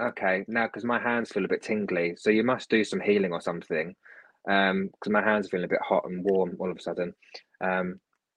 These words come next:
and she loves that, and again, it's another thing she's proud of, because you're the one that is, oh, don't think that you're not making a difference.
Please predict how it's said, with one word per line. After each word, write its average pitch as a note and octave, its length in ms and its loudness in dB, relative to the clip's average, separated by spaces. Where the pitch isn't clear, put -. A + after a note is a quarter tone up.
and A#2 100 2
she C#3+ 160 8
loves C3+ 380 8
that, F2+ 240 2
and G#2+ 100 -2
again, A#2 180 0
it's G2 140 -4
another A#2+ 180 0
thing A2 200 -6
she's G2+ 180 -8
proud A2+ 400 -2
of, F#2 200 -2
because G2+ 420 0
you're A2 180 6
the A2 80 2
one G#2 280 2
that G2 140 -2
is, G#2 460 -4
oh, G2+ 200 4
don't C#3+ 320 8
think B2 260 2
that A2+ 120 0
you're A2 100 2
not A#2+ 200 -2
making A2 360 -2
a G2+ 40 -8
difference. - 840 -6